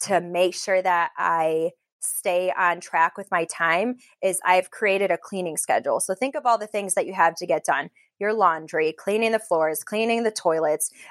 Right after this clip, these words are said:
um, the dishes, vacuuming, whatever it may be. I take all of those things for the week, say that it's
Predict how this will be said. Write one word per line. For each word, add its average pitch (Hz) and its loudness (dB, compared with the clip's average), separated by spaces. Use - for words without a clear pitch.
um, 180 2
the 247 0
dishes, 156 0
vacuuming, 180 0
whatever 185 2
it 233 -2
may 240 0
be. 165 -2
I 185 4
take 202 0
all 180 2
of 214 -6
those 254 -2
things 214 -2
for 254 0
the 277 2
week, 175 -4
say 180 0
that 180 4
it's 165 -6